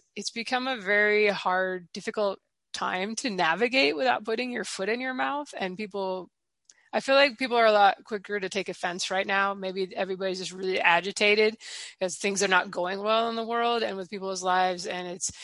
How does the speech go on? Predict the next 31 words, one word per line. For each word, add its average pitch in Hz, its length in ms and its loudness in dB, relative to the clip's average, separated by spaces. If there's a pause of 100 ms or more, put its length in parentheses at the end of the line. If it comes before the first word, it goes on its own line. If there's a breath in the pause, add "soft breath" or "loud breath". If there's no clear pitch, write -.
(180 loud breath)
it's 196 160 -4
very 214 300 4
easy 190 420 -4
to 175 240 -8
say 175 280 -2
something 196 520 -10
that - 220 -6 (640 soft breath)
ticks - 240 -8
people 190 340 -14
off. - 220 -8
So 185 320 -4 (580 loud breath)
I, 196 240 4
you 202 200 -2
know, 185 400 4 (120)
I 190 120 0
think 190 180 -4
Andrew's 185 340 -2
gonna 180 140 -6
talk 180 180 -2
about 175 200 -2
this, 175 200 -6
but - 280 -8
I 196 220 6
never 170 420 -2
talk 170 280 -8
about 196 380 -6 (120 loud breath)
<laughs> - 120 -20
politics, 262 1040 6
religion, 233 840 8 (360 loud breath)
anything 247 600 4
vaguely 214 840 6